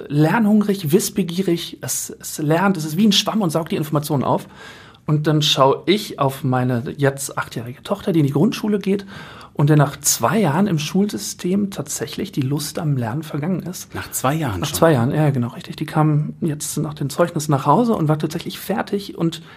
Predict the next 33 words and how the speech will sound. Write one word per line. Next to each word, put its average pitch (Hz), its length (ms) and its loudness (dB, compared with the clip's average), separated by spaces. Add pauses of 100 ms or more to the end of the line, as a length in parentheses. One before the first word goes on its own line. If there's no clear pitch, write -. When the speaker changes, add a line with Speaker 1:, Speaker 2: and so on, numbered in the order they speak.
(120)
Speaker 1:
ich - 140 -10
mache 151 200 2
mit 147 140 4
dafür - 240 2
auch - 80 -4
die 131 100 -6
Noten 185 220 0
verantwortlich. 185 580 -6
Aber 143 220 0 (460)
ganz 190 200 4
viele 214 220 4
Strukturen 190 440 0
im 147 80 -2
Schulsystem 190 500 0
sind 160 200 2
halt 131 140 -2
nicht 151 220 0
so, 160 200 2
dass 143 220 0
sie, 135 220 0 (500)
ich - 160 -16
nenn's 135 220 -2
mal, 117 240 -4 (100)
lernfreundlich 151 1000 0
sind. - 420 -10
Dass 147 100 -4
sie 143 140 -4
in, 123 220 -2 (380)
ich - 120 -14
nenn's 143 220 0
gern 131 240 -2
Lebensraum 147 720 4
Schule, 185 480 -2